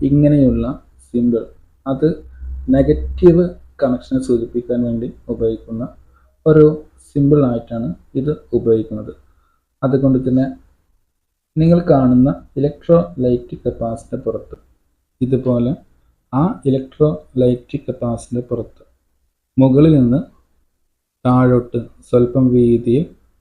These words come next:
ഒരു ലൈൻ വരച്ച ആകൃതിയിൽ നിങ്ങൾക്ക് ആ electrolytic capacitor-ിൻ്റെ പുറത്ത് ഒരു സിംബൽ കാണാൻ സാധിക്കുന്നുണ്ടെങ്കിൽ നിങ്ങൾക്ക്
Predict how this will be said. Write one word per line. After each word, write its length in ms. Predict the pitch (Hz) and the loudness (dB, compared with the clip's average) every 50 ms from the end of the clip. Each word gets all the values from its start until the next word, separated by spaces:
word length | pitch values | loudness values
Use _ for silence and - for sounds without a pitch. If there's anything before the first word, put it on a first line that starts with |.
| _ _ _ | _ _ _
ഒരു 360 | 139 139 139 147 147 143 135 127 | 0 2 4 4 4 4 2 0
ലൈൻ 320 | 131 131 131 135 147 151 139 | 0 2 2 4 4 4 2
വരച്ച 380 | 139 127 120 120 - - 139 151 - - - | 2 0 0 -2 -6 -10 -10 -10 -10 -10 -8
ആകൃതിയിൽ 600 | 123 120 120 117 113 - - 117 113 - 113 110 - _ _ _ _ _ _ _ _ _ 123 | -6 -6 -6 -6 -8 -6 -8 -8 -8 -8 -12 -12 -14 _ _ _ _ _ _ _ _ _ -4
നിങ്ങൾക്ക് 380 | 123 123 120 117 120 - 127 139 - - - _ _ - | -2 0 -2 -2 -4 -4 -6 -6 -6 -8 -14 _ _ -4
ആ 260 | 127 147 170 - - 143 | 0 0 0 0 -2 -4
electrolytic 640 | 123 127 127 - - - 139 135 131 127 127 - - | -4 -4 -4 -6 -4 -2 -2 0 0 -2 -4 -8 -10
capacitor-ിൻ്റെ 540 | - 120 - - 117 117 113 - - 127 127 | -12 -12 -8 -8 -8 -8 -8 -8 -10 -12 -10
പുറത്ത് 380 | - 120 117 - _ _ - - - - _ _ - | -10 -10 -12 -12 _ _ -20 -20 -20 -20 _ _ -4
ഒരു 280 | 127 135 135 139 - - - _ _ | -2 0 -2 -2 -4 -10 -16 _ _
സിംബൽ 440 | - - 127 127 131 131 135 131 - 135 | -8 -2 0 0 2 0 0 -2 -4 -2
കാണാൻ 260 | 127 123 127 131 131 | -2 0 0 0 -2
സാധിക്കുന്നുണ്ടെങ്കിൽ 920 | 131 - - 117 117 117 113 113 - - 127 123 117 117 113 113 113 - - - _ _ _ _ _ _ _ _ _ _ - | -4 -6 -6 -6 -4 -4 -6 -8 -8 -6 -4 -4 -4 -4 -6 -8 -10 -10 -12 -16 _ _ _ _ _ _ _ _ _ _ -2
നിങ്ങൾക്ക് 400 | 127 123 123 123 - - - 165 | 0 0 0 0 -2 -6 -8 -8